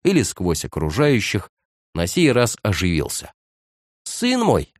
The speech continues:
голос у него оказался высокий, почти женский. «Я верно понял, при поимке сей твари ты использовал магию крови?» «Не совсем так. Но моя кровь попала на неё. Почти случайно. Благодаря этому я её и пленил».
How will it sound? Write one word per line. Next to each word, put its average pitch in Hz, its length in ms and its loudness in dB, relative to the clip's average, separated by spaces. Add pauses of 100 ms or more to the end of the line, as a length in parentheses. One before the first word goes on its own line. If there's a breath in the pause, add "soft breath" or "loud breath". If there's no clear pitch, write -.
(320)
голос 113 400 2
у 107 40 0
него 104 200 4
оказался 98 580 -2
высокий, 104 540 -2 (120)
почти 101 340 -2
женский. 104 520 -2 (400)
«Я 208 240 2
верно 214 380 2
понял, 202 480 2 (280)
при 185 160 4
поимке 202 540 2
сей 190 260 0
твари 214 360 2
ты 202 180 2
использовал 190 600 2
магию 175 440 4
крови?» 254 480 2 (680)
«Не 113 300 2
совсем 127 480 0
так. - 320 -4 (500)
Но 131 240 4
моя 151 300 4
кровь 160 280 0
попала 110 440 2
на 78 100 -2
неё. 80 320 0 (540)
Почти 135 340 2
случайно. 101 600 -2 (480)
Благодаря 143 460 4
этому 170 380 2
я 95 220 2
её 98 240 2
и 90 120 2
пленил». 78 520 0